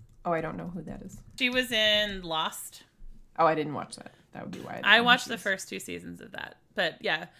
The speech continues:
Speaker 2: she died in the first two seasons, so it's not like she had lasted long. But <laughs> spoilers for a twenty-year-old T V show.
Speaker 1: <laughs>
Speaker 2: But, uh, or fifteen years old anyway.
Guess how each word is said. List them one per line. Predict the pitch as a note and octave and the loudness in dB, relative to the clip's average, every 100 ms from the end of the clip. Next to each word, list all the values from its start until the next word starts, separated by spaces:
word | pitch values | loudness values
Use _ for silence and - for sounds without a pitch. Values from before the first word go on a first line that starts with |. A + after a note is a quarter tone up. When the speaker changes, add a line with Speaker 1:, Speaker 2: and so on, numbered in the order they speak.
| - | -8
Speaker 2:
she | - A#3 | -4 2
died | G#3 F3+ E3+ | 4 4 4
in | E3 | -2
the | D#3+ | -4
first | E3+ D#3 | -6 -6
two | D#3+ | -10
seasons, | D3 D3 D3 D#3 | -12 -12 -12 -12
so | D#3 | -10
it's | D#3 | -10
not | D3+ | -12
like | D#3 | -10
she | - | -10
had | C#3+ - | -10 -10
lasted | D#3+ D3+ - - | -8 -8 -10 -14
long. | B1+ D#3 - | -12 -12 -6
But | D#3+ D3+ - B3 | -4 -4 0 0
<laughs> | G3 | 0
spoilers | - E4 A4+ G4 E4 G#4 | 0 8 10 12 10 6
for | F4 C#4 | 8 8
a | G#3 | 8
twenty-year-old | - D#4+ D#4+ D#4 D4 | 6 4 6 4 4
T | - | 2
V | D4+ E4+ | 0 0
show. | - G#3 G#3+ | 2 2 2
Speaker 1:
<laughs> | - F#4 F#4+ F#4+ F4 F4 F4 - _ _ - A3+ | 6 6 6 4 4 2 -2 -4 _ _ -12 4
Speaker 2:
But, | A#3 G#3+ | 8 8
uh, | G3+ E3 - | 8 4 2
or | F#3+ - | -6 -4
fifteen | G#3+ - F#3 | -6 -6 -8
years | F3 D#3 | -8 -6
old | D3+ | -6
anyway. | D3+ D3+ D3+ - | -6 -6 -8 -10